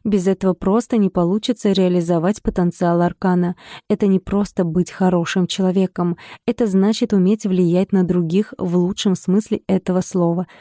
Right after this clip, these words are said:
Вдохновлять, направлять, вытаскивать из тупика, вести через кризис. Очень важно осознать, его идеи, действия, слова и даже мысли могут запускать волны перемен в жизнях многих людей.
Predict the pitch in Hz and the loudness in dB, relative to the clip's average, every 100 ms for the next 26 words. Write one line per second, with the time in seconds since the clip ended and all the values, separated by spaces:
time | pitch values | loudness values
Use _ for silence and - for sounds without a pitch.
0 | - - 180 254 - 240 196 190 190 - | -16 -6 -4 -2 0 2 4 2 2 2
1 | 190 202 202 185 175 190 202 175 - 180 | 0 2 2 2 2 0 -2 -2 0 -2
2 | 185 - 196 - 220 - 226 240 - 196 | 0 0 -2 0 -4 -4 -2 -2 0 0
3 | 196 - - - 233 240 - 262 - 220 | -2 -6 -18 -4 -2 0 -2 -2 0 0
4 | 220 - 202 185 165 170 - - - - | -2 -2 0 0 0 -2 -4 -14 -20 -4
5 | 214 226 214 185 175 208 214 220 - 196 | -2 0 0 0 0 0 2 0 -2 -4
6 | - 175 185 175 170 - - - 185 202 | -2 0 2 0 -2 -10 -20 -6 -2 0
7 | 214 202 196 175 180 226 214 165 190 226 | 0 0 -2 0 2 2 2 2 2 0
8 | - 185 160 190 175 214 247 185 202 202 | -2 -2 0 0 2 2 2 2 2 2
9 | 185 180 254 - 190 - - - 196 190 | 2 2 0 0 -2 -4 -14 -2 2 2
10 | 180 175 180 175 - 233 247 - 190 175 | 2 0 -2 -4 -2 -2 -2 -4 -4 0
11 | 196 214 226 214 208 185 185 214 - 190 | 2 4 2 2 2 2 2 0 -2 -2
12 | 180 220 214 214 - 202 180 175 180 190 | 0 2 2 0 0 0 2 2 0 -2
13 | 190 190 170 180 170 175 | 0 0 0 0 0 -2